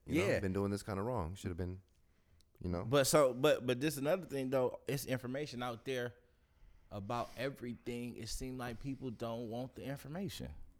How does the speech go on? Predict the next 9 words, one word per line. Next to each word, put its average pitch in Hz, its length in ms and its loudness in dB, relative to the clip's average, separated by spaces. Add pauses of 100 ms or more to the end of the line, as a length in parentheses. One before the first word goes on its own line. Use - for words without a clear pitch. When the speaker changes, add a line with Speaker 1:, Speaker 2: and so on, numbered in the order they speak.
(540)
Speaker 2:
Or 131 140 10
it 135 40 6
seems 139 320 2
like 127 240 2 (160)
it's - 220 0
just 143 160 0
not 135 280 2
popular 117 540 2
to 110 340 2